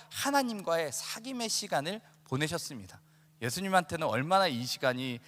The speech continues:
달콤하고 귀하고 행복한 시간이었을까요? 거기에서 계속 머물고 싶으셨을 것 같아요.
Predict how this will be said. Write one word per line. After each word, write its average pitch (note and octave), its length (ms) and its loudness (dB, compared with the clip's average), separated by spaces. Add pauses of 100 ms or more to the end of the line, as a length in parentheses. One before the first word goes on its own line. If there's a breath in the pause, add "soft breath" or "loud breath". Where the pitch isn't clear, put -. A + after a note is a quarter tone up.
(140 soft breath)
달콤하고 C3 720 0
귀하고 B2 500 0
행복한 G#3 460 -2
시간이었을까요? A#2 960 0 (400 loud breath)
거기에서 F3 420 2
계속 G3+ 480 0
머물고 D3 380 0
싶으셨을 D3 560 -4
것 A2 120 -4
같아요. G#2 480 -6